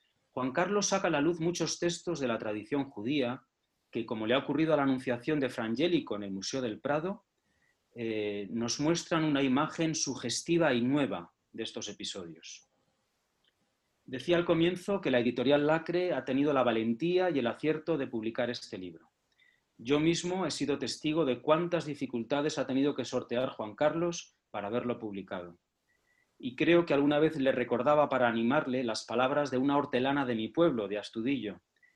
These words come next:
que decía: "Lo que cuesta vale". Valor y acierto. Son varios los aciertos, a mi modo de ver, de este libro, y los voy a enumerar brevemente.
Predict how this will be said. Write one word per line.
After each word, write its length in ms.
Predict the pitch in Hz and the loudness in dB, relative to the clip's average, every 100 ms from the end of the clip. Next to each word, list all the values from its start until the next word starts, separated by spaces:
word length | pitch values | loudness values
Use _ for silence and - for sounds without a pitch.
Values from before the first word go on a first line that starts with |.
| _ | _
que 140 | - 120 | -6 -2
decía: 580 | 117 117 147 151 147 - | -2 0 2 4 2 -2
"Lo 180 | 123 123 | -4 -2
que 160 | 123 | -4
cuesta 400 | 117 135 - 135 | -2 -2 -2 -4
vale". 340 | 107 104 87 87 _ _ _ _ _ _ _ _ _ _ | -4 -4 -6 -12 _ _ _ _ _ _ _ _ _ _
Valor 600 | 117 123 127 156 160 - | -2 2 4 4 0 -6
y 120 | 120 117 | -4 -4
acierto. 580 | - - 104 - 90 - _ _ _ _ _ _ _ _ - _ | -4 -6 -6 -8 -18 -20 _ _ _ _ _ _ _ _ -20 _
Son 240 | - 170 | -2 2
varios 280 | 175 185 165 | 2 2 2
los 180 | 143 - | 2 0
aciertos, 800 | - - 131 - - 85 - - | -2 0 0 0 -10 -14 -14 -12
a 80 | 107 | -8
mi 120 | 110 | -2
modo 240 | 117 117 110 | 0 0 0
de 100 | 104 | -2
ver, 200 | 110 98 | -4 -4
de 100 | 98 | -8
este 220 | - 92 | -10 -12
libro, 360 | 95 85 87 _ _ _ _ _ _ _ | -12 -14 -16 _ _ _ _ _ _ _
y 100 | 113 | -4
los 160 | 117 | -2
voy 140 | 127 135 | 2 4
a 40 | |
enumerar 440 | 131 127 120 127 | 4 4 4 2
brevemente. 640 | 117 117 104 98 87 - | 2 0 0 -4 -8 -14